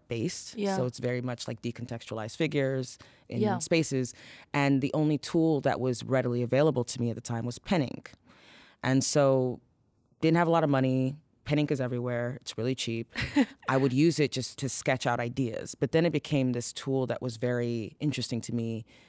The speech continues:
Speaker 1: because in the m-, marks I was making, they felt very literal.
Speaker 2: Yeah.
Speaker 1: It felt like a language.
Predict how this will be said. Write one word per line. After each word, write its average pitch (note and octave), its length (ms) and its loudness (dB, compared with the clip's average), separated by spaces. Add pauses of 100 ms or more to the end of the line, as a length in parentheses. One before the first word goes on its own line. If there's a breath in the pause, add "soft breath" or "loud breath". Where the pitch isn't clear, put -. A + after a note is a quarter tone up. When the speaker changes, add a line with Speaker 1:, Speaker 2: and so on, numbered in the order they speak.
(120)
Speaker 1:
because C3 380 0
in E3 300 4
the C#3+ 80 0
m-, C3+ 280 -2 (220)
marks C#3+ 480 2
I C3 60 2
was A#2+ 180 0
making, B2+ 380 2
they A#2+ 80 -2
felt - 220 -4
very A#2+ 140 -2
literal. D3 540 0
Speaker 2:
Yeah. A3 360 2
Speaker 1:
It - 60 -4
felt C3 140 2
like C#3 140 0
a - 20 -4
language. C#3 640 0